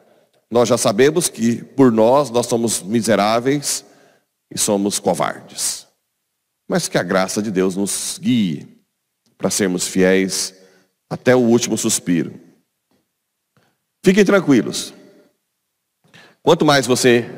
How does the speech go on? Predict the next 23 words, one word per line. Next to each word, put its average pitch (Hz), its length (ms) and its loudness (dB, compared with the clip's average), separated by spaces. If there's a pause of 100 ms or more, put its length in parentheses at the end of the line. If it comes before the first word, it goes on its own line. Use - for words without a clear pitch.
(120)
adorar 98 380 0
o 92 60 -2
Senhor, 123 680 2 (500)
mais 170 320 -4
você 175 240 0
vai 156 120 2
identificar 135 580 0
as 104 100 -4
estupidezes 98 760 -2
rapidamente. 95 840 -6 (1800)
Mais 170 280 0
rápido. 107 580 -2 (1120)
Em 139 160 2
um 247 120 4
segundo 202 540 0
você 180 240 0
vê 135 140 2
o 147 80 2
quanta 185 640 -2
coisa 131 400 0
estúpida 131 540 -2
estamos 95 260 -4
vivendo. 82 400 -8